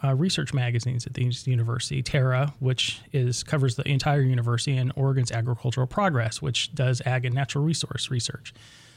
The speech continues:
So I guess the, the, the one thing I wouldn't want people to do is to basically go, "Oh, well, you know what, that's old. I'm just not gonna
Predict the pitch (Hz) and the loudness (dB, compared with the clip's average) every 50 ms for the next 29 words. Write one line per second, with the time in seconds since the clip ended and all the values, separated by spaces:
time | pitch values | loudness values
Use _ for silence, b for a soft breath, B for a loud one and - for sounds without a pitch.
0 | B B - - 165 151 147 151 165 202 220 214 - - 151 135 139 131 123 - | B B -2 2 2 4 4 4 4 2 0 0 2 2 2 4 4 2 2 0
1 | - 147 139 131 123 123 120 120 139 143 151 170 175 - 185 156 135 131 127 127 | 0 0 2 2 2 2 2 2 2 4 4 4 2 2 2 4 4 4 4 4
2 | 135 139 139 143 131 135 135 131 131 127 123 - - - 143 135 - - 131 117 | 4 4 2 2 2 0 0 0 2 0 0 -2 -2 0 0 0 0 0 -2 -2
3 | - 139 127 120 135 131 131 127 127 127 - 131 120 - 135 127 135 131 123 - | 0 0 2 4 4 6 6 4 4 4 2 0 0 0 0 2 2 2 2 2
4 | 131 127 131 123 123 123 - - 147 143 139 135 131 123 127 127 131 131 135 127 | 2 2 2 2 2 2 2 2 2 4 4 4 4 4 4 4 4 4 4 4
5 | 127 131 131 127 135 131 123 120 127 131 120 120 131 131 127 117 - - 113 - | 4 2 2 2 2 0 2 2 0 2 2 2 2 2 0 0 0 0 -2 -4
6 | - 113 | -6 -10